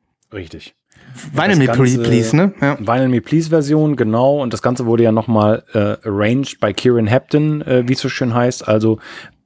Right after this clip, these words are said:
Speaker 1: äh, von Fortet. Und, äh, ist mittlerweile, ich würde sagen,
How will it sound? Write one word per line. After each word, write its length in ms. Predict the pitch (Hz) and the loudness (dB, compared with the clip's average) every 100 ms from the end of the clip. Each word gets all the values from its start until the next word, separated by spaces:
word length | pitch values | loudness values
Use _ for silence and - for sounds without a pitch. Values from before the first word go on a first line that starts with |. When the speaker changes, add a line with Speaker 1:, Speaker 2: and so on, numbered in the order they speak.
| _ - | _ -2
Speaker 1:
äh, 180 | 113 101 | 0 0
von 180 | - | -2
Fortet. 640 | 98 - 127 117 151 214 - _ _ _ _ _ _ _ _ _ _ _ _ _ - - - - - | -6 -2 -2 0 0 -2 -4 _ _ _ _ _ _ _ _ _ _ _ _ _ -18 -18 -18 -20 -12
Und, 640 | - 123 120 117 117 113 | -2 2 4 4 2 -2
äh, 360 | 127 - 120 120 - | -8 -2 0 0 0
ist 540 | 143 131 - - - | -2 -2 -6 -10 -6
mittlerweile, 1120 | 98 135 160 151 127 113 120 143 147 147 151 - | 0 0 2 0 2 2 2 4 2 2 0 -4
ich 180 | 117 - | -8 0
würde 220 | 123 123 | 0 2
sagen, 840 | 95 104 113 127 123 123 123 127 | 2 2 2 0 -2 -4 -6 -10